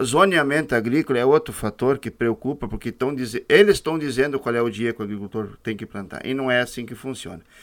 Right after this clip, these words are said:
Terceiro ponto, e também muito preocupante, endividamento,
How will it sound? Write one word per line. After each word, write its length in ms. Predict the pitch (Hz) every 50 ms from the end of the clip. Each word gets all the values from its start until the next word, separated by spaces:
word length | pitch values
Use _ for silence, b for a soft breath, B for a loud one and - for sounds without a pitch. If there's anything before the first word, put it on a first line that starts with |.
| B B B B
Terceiro 640 | - 139 156 160 147 - - - 160 185 190 180 170 -
ponto, 500 | - - 139 143 151 160 156 - 151 151
e 60 | 147
também 360 | - 156 143 131 123 123 131
muito 360 | 135 127 123 127 131 - 131
preocupante, 760 | - 117 120 117 - 127 - - 113 110 113 110 - - - -
endividamento, 1120 | 135 160 180 185 175 160 156 160 147 156 151 139 147 143 127 107 110 123 127 - - 151 -